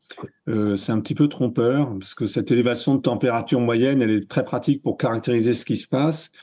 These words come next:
mais elle reflète très mal la réalité des événements climatiques extrêmes qui se succèdent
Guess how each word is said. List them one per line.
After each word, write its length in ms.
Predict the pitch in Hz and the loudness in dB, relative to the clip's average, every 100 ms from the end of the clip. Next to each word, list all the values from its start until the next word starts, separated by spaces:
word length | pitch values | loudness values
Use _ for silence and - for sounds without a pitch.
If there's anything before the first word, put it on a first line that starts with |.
| - _ - | -20 _ -4
mais 100 | 117 | 0
elle 80 | 117 | 2
reflète 400 | 120 120 135 135 | 2 2 0 0
très 160 | - 123 | -2 0
mal 280 | 143 156 | 2 2
la 140 | 123 113 | 2 0
réalité 800 | 113 117 107 - 135 143 147 147 _ _ _ _ - - | 0 0 -2 2 4 6 6 2 _ _ _ _ -14 0
des 180 | 107 107 | 2 4
événements 300 | 113 120 127 | 2 2 0
climatiques 560 | - 117 113 131 120 | 0 -2 0 -2 2
extrêmes 480 | 117 - - 127 135 | 0 0 0 0 0
qui 140 | - 113 | -2 -2
se 120 | 110 | -2
succèdent 600 | - 101 - 139 160 | -4 -6 0 0 0